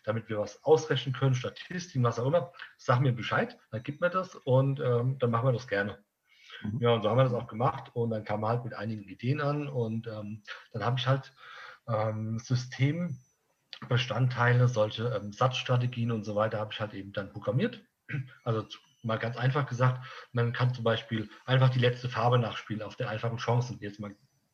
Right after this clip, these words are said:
Speaker 1: die einfachste Strategie überhaupt, ja.
Speaker 2: Ja.
Speaker 1: Und das heißt, wenn rot gekommen ist, dann setzt du einfach rot. Oder wenn gerade gekommen ist, dann setzt du wieder auf, ähm,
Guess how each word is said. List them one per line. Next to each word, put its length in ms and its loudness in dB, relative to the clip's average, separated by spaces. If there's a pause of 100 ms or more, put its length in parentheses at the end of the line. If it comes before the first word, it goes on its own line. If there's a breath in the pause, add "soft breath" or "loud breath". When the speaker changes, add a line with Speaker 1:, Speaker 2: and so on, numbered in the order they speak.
(160)
Speaker 1:
die 80 -20
einfachste 460 2
Strategie 400 -2
überhaupt, 500 -4
ja. 260 -2 (280 loud breath)
Speaker 2:
Ja. 140 0
Speaker 1:
Und 220 2
das 260 -2
heißt, 220 -4
wenn 120 -8
rot 180 2
gekommen 320 4
ist, 160 0
dann 100 2
setzt 220 2
du 40 2
einfach 260 0
rot. 280 0 (720 loud breath)
Oder 300 2
wenn 140 -4
gerade 440 0
gekommen 280 0
ist, 120 -2
dann 140 2 (160)
setzt 300 -4
du 40 -2
wieder 220 0
auf, 220 -6
ähm, 320 -6